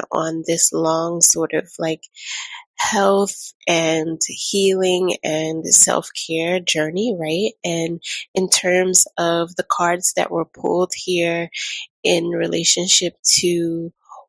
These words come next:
what, um, sort of karmic closures and resolves, um, have the Taurus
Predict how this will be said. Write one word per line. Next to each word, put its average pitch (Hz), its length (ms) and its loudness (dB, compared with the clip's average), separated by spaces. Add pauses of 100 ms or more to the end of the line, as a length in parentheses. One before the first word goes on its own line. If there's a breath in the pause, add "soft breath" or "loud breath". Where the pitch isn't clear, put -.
(160)
what, 170 520 2 (180)
um, 165 420 0
sort 185 200 2
of 165 160 2 (680 loud breath)
karmic 196 360 0
closures 180 560 0
and 160 160 -2
resolves, 175 880 2 (400 loud breath)
um, 165 400 0
have 175 460 0
the 170 440 -4
Taurus 175 560 2